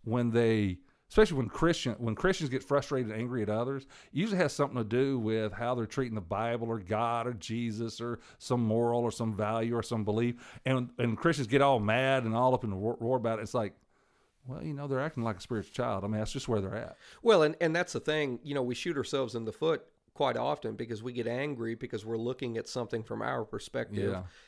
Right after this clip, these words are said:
Speaker 2: And we may, you know, this, well, really, th-, this is about empathy. It's
Speaker 1: Right.
Speaker 2: about putting yourselves in their shoes and trying to understand what it is they're seeing or why they're
Speaker 1: Mm-hmm.
Speaker 2: thinking what they're thinking.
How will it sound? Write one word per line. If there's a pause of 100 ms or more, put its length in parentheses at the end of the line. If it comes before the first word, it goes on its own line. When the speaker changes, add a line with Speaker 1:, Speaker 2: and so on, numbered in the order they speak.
(120)
Speaker 2:
And
we
may, (200)
you
know,
this, (600)
well,
really,
th-,
this
is
about
empathy. (240)
It's
Speaker 1:
Right.
Speaker 2:
about
putting
yourselves
in
their
shoes
and
trying
to
understand
what
it
is
they're
seeing
or
why
they're
Speaker 1:
Mm-hmm.
Speaker 2:
thinking
what
they're
thinking.